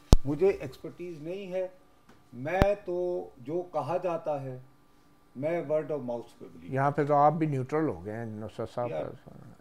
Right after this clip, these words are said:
Speaker 2: चलें
Speaker 1: आप
Speaker 2: सर।
Speaker 1: मुझे न्यूट्रल कह लें, आपकी मेहरबानी, वरना न्यूट्रल को डिफाइन भी कर दें कि ज-,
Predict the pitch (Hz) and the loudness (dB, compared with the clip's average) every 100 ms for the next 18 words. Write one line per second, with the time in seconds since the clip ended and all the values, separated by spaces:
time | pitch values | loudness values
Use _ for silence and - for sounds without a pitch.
0 | 143 220 208 170 156 170 170 170 160 151 | 2 4 6 4 0 -2 0 0 -2 -4
1 | 147 139 165 151 151 143 139 156 151 151 | -8 -4 -4 -4 -2 -2 -2 -4 -4 -6
2 | 143 - - 123 131 131 139 135 131 131 | -8 -14 -12 -6 -6 -6 -6 -2 -2 -2
3 | 135 147 151 135 - - 123 135 151 143 | -4 -6 -10 -12 -14 -10 -8 -4 -4 -4
4 | 143 135 160 147 151 147 127 131 147 156 | -4 -6 -6 -8 -6 -6 -6 -6 -6 -6
5 | 165 151 139 123 131 127 127 - | -10 -6 -6 -6 -8 -8 -10 -12